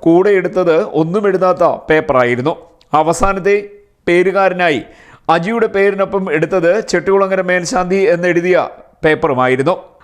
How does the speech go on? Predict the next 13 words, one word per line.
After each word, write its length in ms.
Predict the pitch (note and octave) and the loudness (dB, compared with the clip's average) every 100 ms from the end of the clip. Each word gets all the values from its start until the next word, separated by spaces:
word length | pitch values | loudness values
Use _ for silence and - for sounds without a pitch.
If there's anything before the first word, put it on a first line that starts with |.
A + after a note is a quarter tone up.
| _ E3 | _ 0
ഇതോടെയാണ് 520 | F3 A3+ A#3 A3 G3+ G#3+ E3 | 2 2 2 2 2 0 0
അജിനാരായണൻ 600 | E3 G3 G#3 G3+ G3 F#3+ F#3 | -2 0 2 2 0 -2 -4
നമ്പൂതിരി 340 | F3 F3+ F3 G#3 F3+ | -2 0 0 -2 0
പുറപ്പെടാൻ 400 | F3 E3+ F#3 F3+ | -2 0 -2 0
മേൽശാന്തിയായത്. 680 | F3 E3 D#3 B2 B2 C3 C#3+ - - - - | -2 -2 -4 0 2 2 0 -2 -10 -14 -2
ചെട്ടികുളങ്ങര 480 | A3 - C4 C4+ C4 G#3 | -2 0 0 0 -2 -2
ക്ഷേത്രത്തിലെ 500 | A3 G#3 G3 G3+ G3+ F#3+ | -2 -2 -2 0 0 0
തന്ത്രി 280 | E3 F3 F#3 G3+ F3+ | -2 0 0 0 0
പ്ലാക്കുടിയില്ലം 640 | E3 F3+ G#3 G3+ F#3+ F#3+ F#3 | 0 0 -2 -2 -2 -4 -6
ഉണ്ണികൃഷ്ണൻ 380 | D3+ F3+ F#3+ G#3 F#3 | -8 -8 -6 -2 -2
നമ്പൂതിരിയുടെ 440 | E3 F#3 F3+ F#3 F#3 - - | 0 0 0 -2 -4 -12 -12
മുഖ്യ 220 | D3 - G3+ | -6 -4 2
കാർമ്മികത്വത്തിൽ 640 | E3+ F3 F#3 F#3 F3+ F3 | 2 0 -2 -4 -4 -4